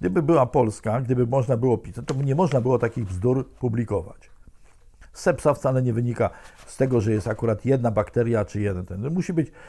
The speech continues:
spełniony cały zespół objawów, żeby wystąpiła ses-,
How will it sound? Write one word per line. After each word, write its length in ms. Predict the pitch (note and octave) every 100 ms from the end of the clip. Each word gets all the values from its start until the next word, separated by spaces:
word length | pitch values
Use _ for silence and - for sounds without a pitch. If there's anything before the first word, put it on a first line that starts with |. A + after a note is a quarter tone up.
| -
spełniony 520 | - B2 B2 C#3 C#3
cały 340 | A#2 A#2+ B2+ G#2+ - - - - - - - - - - - - -
zespół 640 | F2 G#2+ D3+ - - G2+ F2 -
objawów, 680 | A#2 G#2+ B2+ B2+ B2+ A2
żeby 240 | G2 G#2 G2+
wystąpiła 500 | F#2+ G2 E2+ G2 F#2
ses-, 400 | - F2 -